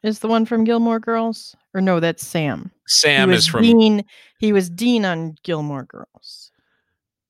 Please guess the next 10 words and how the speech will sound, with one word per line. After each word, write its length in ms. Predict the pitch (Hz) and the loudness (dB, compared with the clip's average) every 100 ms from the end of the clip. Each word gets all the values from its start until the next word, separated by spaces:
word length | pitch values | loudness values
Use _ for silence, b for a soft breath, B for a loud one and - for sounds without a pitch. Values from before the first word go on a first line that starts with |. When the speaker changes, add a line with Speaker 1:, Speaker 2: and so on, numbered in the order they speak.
| _ | _
Speaker 2:
Okay, 380 | 110 110 120 - | -4 0 0 -2
whatever 400 | 135 143 147 147 | 0 0 2 2
his 160 | 123 - | 0 -2
ca-, 140 | 135 | -4
whatever 360 | 147 156 196 190 | -2 2 2 0
his 100 | 151 | -2
character 400 | - 143 127 131 | 0 -2 -2 -6
name 240 | 127 117 | -4 -4
was, 260 | 110 107 101 | -2 -2 -2
was, 200 | 117 90 | -6 -8